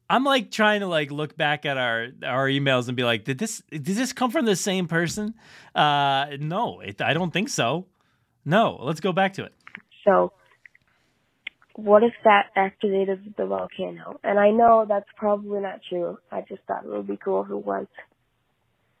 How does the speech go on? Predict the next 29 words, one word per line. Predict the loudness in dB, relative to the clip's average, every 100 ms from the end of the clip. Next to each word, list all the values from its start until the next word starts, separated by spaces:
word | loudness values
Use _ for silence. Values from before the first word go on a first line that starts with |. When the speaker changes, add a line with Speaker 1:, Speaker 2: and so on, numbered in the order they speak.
| _
Speaker 2:
And | 0 2
Jen, | 6 6 6 -4 -14 -14 -14 -16 _ _ _ _ _ _ _ _ _ _ _ _ _ _ _ _ _
I | -2
know | 4 6
you | 8
don't | 6 4
really | 0 4 8 6
like | 6 -4
Star | -2 -2
Wars, | -2 -2 -2
but | -2 _ _ _ _ _ _ _ _ _ _ _ _ _ _ _ _ _ -4
do |
you | -2 0 4
like | 4 4 2
Baby | 2 4 2
Yoda? | -2 -2 -4 -8 -18 -20 _ _
That's | -6 -4 -6
what | -2 0 2
I | 2
wanna | 0 0
know | -4 -8 -6
from | -6 -4 -4
you. | -6 -12 _ _ _ _ -20 -2
Speaker 1:
<laughs> | -2 0 -8 -10 -16 -14 -16 -10 -10 -8 -12 -10 -10 -4 -4 -2
Speaker 2:
And | 0 0 0
speaking | -2 0 0
of | 0
Star | -2 -4
Wars, | -4 -10